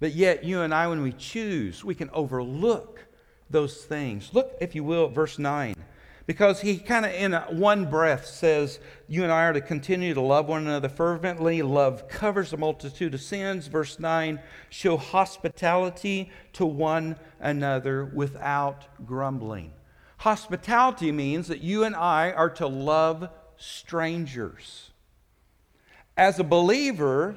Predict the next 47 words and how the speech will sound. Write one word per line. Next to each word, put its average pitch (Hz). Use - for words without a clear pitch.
you 190
and 190
I 185
are 175
not 180
only 190
to 175
love 170
one 165
another 175
in 156
the 151
body 156
of 139
Christ, 185
but 165
you 185
and 175
I 180
have 185
been 160
given 196
the -
privilege 151
to 175
love 180
people 170
we 123
don't 139
know, 135
to 151
love 151
people 170
who 165
are 131
different 156
than 139
us, 135
to 180
love 170
people 175
that 151
we 165
don't 165
necessarily 156
agree 131
with, 123